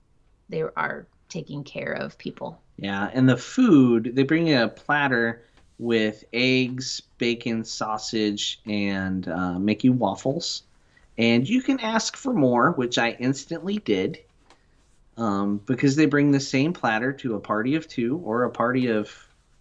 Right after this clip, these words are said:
Speaker 2: five. So they just keep bringing you food, though. We were not hungry. And they
Speaker 1: Yeah, we were,
Speaker 2: also have
Speaker 1: we were done, basically, and they kept bringing us
Speaker 2: Yeah,
Speaker 1: food,
Speaker 2: it was
Speaker 1: so.
Speaker 2: like, one, at one point we got a whole,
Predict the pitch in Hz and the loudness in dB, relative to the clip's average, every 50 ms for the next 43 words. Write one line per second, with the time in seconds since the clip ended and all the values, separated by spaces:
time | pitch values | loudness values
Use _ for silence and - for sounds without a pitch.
0 | _ _ _ _ _ _ _ _ _ _ _ - 107 95 95 101 107 120 135 131 | _ _ _ _ _ _ _ _ _ _ _ -8 -8 -8 -6 -6 -4 -4 -6 -6
1 | - - - 127 123 135 143 151 170 170 - - - 175 160 135 123 123 123 127 | -4 -2 0 2 2 4 2 2 2 0 -2 -2 -2 -4 -2 0 0 0 2 2
2 | 127 117 104 101 101 - - 107 101 87 85 80 71 65 - - _ _ _ _ | 2 2 0 -2 -2 -2 -2 -2 -2 -2 -2 -6 -6 -8 -10 -14 _ _ _ _
3 | _ _ - 139 139 135 120 113 117 123 123 117 117 113 110 107 101 101 101 104 | _ _ 4 6 6 6 6 4 4 2 2 2 0 -2 -2 -2 -2 -2 -2 -4
4 | 104 - - - - _ - 143 147 147 190 185 175 220 233 233 240 190 143 123 | -4 -8 -14 -20 -20 _ -4 0 2 2 4 4 4 4 4 4 2 2 2 0
5 | 117 117 110 104 101 98 92 92 - 175 208 214 202 196 160 139 - 185 185 185 | -4 -4 -6 -6 -6 -6 -8 -8 -4 -2 -2 0 0 0 -2 0 0 2 2 2
6 | 160 143 139 135 165 165 160 - - - 160 143 139 143 143 160 151 139 - - | 0 -2 -6 -8 -8 -10 -10 -10 -14 -14 -12 -10 -10 -8 -8 -8 -10 -12 -12 -12
7 | 143 123 - - 147 143 135 131 127 123 127 - 135 147 147 143 123 117 135 135 | -14 -14 -12 -12 -10 -10 -10 -10 -10 -10 -6 -2 0 2 2 2 0 0 -2 -2
8 | 135 139 123 117 - - - - - _ _ _ - 151 170 196 185 156 165 175 | -2 -4 -4 -4 -8 -12 -20 -20 -20 _ _ _ -6 -4 -2 -2 -2 -2 -2 0
9 | 185 208 214 - - 190 175 151 156 151 139 156 143 135 - - 135 - 160 156 | 0 0 0 0 -2 -4 -2 0 -2 0 0 0 0 0 -2 -4 -6 -4 -2 -2
10 | 156 151 131 107 | -2 -2 -4 -8